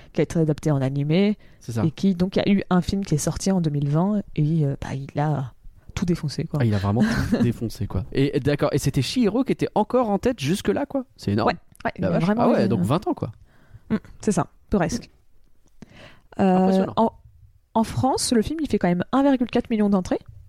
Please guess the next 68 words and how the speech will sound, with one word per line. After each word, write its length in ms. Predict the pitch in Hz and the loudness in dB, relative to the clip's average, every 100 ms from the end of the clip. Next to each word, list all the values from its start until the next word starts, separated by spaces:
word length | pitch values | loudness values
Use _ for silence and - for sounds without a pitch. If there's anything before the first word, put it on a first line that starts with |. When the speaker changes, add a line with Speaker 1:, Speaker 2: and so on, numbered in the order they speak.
| - - - | -20 -10 -2
Speaker 2:
Ouais. 220 | 120 247 - - - - - - _ _ 196 | -2 -2 -8 -20 -20 -20 -20 -20 _ _ 2
Speaker 1:
Euh, 160 | 180 | 2
c'est 80 | 180 | 2
presque 200 | 262 285 | 0 0
autant 180 | 285 285 | 0 0
que 140 | - 233 | 2 2
les 60 | |
États-Unis, 560 | 202 185 180 160 156 277 - - | 4 2 2 0 -2 -4 -10 -6
qui 100 | 175 | -4
sont 340 | 180 180 175 | -2 2 4
à 320 | 160 160 160 190 | 4 4 2 0
un 80 | |
virgule 300 | 190 180 175 | 2 2 0
six 220 | - 180 185 | -2 -2 0
million. 220 | 170 160 - - - - - | 0 0 -6 -20 -20 -20 -20
Speaker 2:
Ce 100 | - | -8
qui 60 | 190 | -4
prouve 120 | 175 | -2
Speaker 1:
Donc, 100 | 113 | 0
Speaker 2:
qu'encore 280 | 175 165 117 | 0 2 0
Speaker 1:
euh, 40 | |
Speaker 2:
une 60 | 113 | 0
fois, 140 | 123 | 0
on 60 | 113 | -2
est 60 | 110 | 0
quand 80 | 117 | 0
même 140 | 110 | 0
un 80 | 107 | -2
gros, 240 | 107 139 | -2 -2
gros 140 | 123 135 | 0 -2
pays 200 | 135 123 | 0 -2
consommateur. 640 | 127 117 117 113 117 151 - - - - | -2 -2 -2 -2 -2 -4 -8 -20 -20 -4
Speaker 1:
Bah 200 | 185 165 | 0 4
ouais, 120 | 160 226 | 4 2
c'est 100 | 170 | 2
là 140 | 165 | 2
où 60 | 160 | 2
tu 100 | - | 0
t'en 100 | 170 | 0
rends 120 | 156 | 0
compte, 260 | 156 277 - | 0 -4 -2
parce 180 | 165 - | -4 0
que, 160 | 165 | 0
bah, 180 | 156 147 180 | 2 -2 -2
on 100 | 170 | 0
est 120 | 160 | 0
quand 80 | 160 | 0
même 140 | 156 170 | 0 0
beaucoup 160 | - | -2
moins 100 | 185 | 0
nombreux 200 | 180 170 | 2 2
que 80 | - | 0
les 80 | 170 | -2
Américains, 320 | 151 147 269 | -2 -2 -2
quoi. 160 | - 240 - | -2 -4 -4
Speaker 2:
C'est 140 | - - | -10 -6
clair. 220 | 110 117 - - _ _ - | -4 -4 -6 -12 _ _ -4
Après, 140 | 135 | -2
ils 80 | 117 | 0
ont 60 | 113 | 0
moins 100 | 117 | 0
de 60 | |
Speaker 1:
Euh, 100 | 185 | 0
Speaker 2:
cinéma 220 | 135 107 | 0 0
aussi, 320 | 107 107 120 113 | 0 0 0 0
mais 280 | 101 98 | 0 0
en 140 | 98 | 0
Speaker 1:
c'est 60 | 98 | 0